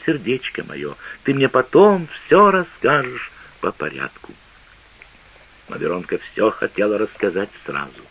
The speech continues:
И про поломку у коляски в Бабасике,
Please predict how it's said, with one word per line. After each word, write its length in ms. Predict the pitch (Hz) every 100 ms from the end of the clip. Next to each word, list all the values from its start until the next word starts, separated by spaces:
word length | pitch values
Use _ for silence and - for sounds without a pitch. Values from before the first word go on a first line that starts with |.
| - - - - -
И 160 | 117 123
про 180 | 120
поломку 560 | - 120 123 120 110 107
у 60 | 104
коляски 640 | - 92 85 - - 78
в 100 | 71
Бабасике, 720 | 78 76 76 - - - -